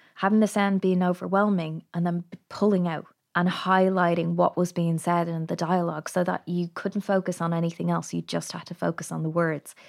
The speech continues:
So that was a really, really fun project to do. Another one was an A D R project called What Richard Did. And it was with a director called Lenny Abramson, who did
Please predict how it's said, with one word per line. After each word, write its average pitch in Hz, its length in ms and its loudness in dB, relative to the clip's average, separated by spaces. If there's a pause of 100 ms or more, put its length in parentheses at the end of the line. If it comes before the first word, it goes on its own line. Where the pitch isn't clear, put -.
(340)
So - 180 -4
that 220 180 2
was 214 140 0
a 202 60 2
really, 185 220 0
really 165 160 -6
fun 160 220 -2
project 165 460 -8
to 170 80 -12
do. 156 260 -4 (460)
Another 214 340 6
one 190 400 2
was 170 680 2
an 185 100 2
A 190 100 4
D 190 120 4
R 185 160 6
project 170 560 -6
called 170 320 -4
What - 180 -6
Richard 180 380 -4
Did. - 320 -8 (200)
And 170 200 2
it 170 100 0
was 175 160 -4
with 202 140 4
a 180 40 -4
director 185 440 0
called 175 520 -4
Lenny 180 320 2
Abramson, 170 760 -2
who 175 140 0
did 165 480 0